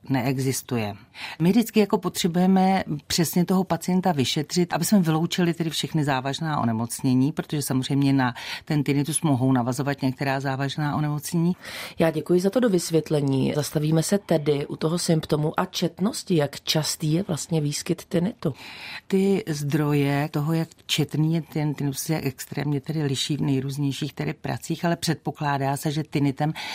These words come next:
Speaker 1: někdy během svého života trpí až šedesát procent populace. Že to prostě jako zažije. Ono už jako v dětském věku, když si děti třeba hrají, tak najednou zapíská v uchu a říkají, "v kterém uchu mi píská, že jo, když ten, ten druhý uhodne, tak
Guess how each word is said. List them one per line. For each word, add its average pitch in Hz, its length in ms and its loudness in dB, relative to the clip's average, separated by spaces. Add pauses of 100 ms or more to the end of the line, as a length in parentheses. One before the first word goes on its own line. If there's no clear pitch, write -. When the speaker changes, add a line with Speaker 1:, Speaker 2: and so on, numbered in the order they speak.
(180)
Speaker 1:
někdy 147 260 2
během 156 260 2
svého 160 300 0
života 143 420 0
trpí 143 440 -2
až 131 100 -2
šedesát 139 680 0
procent 123 460 -4
populace. 120 720 -4 (540)
Že 196 140 2
to 196 100 2
prostě 170 280 -2
jako 151 200 0
zažije. 127 380 2 (300)
Ono 180 180 2
už 185 160 2
jako 196 160 2
v 180 40 0
dětském 165 420 2
věku, 160 200 2
když 156 120 0
si 165 120 -2
děti 147 240 0
třeba 160 300 0
hrají, 139 300 2
tak 165 200 -4
najednou 147 280 2
zapíská 147 580 -2
v - 100 -12
uchu 143 200 -6
a 143 60 0
říkají, 147 240 -4
"v - 40 -8
kterém 202 280 2
uchu 143 180 -4
mi 147 140 2
píská, 160 540 -2
že 156 120 -2
jo, 147 60 2
když 135 160 -2
ten, 143 160 -4
ten 135 200 2
druhý 131 200 2
uhodne, 165 460 0
tak 139 220 -4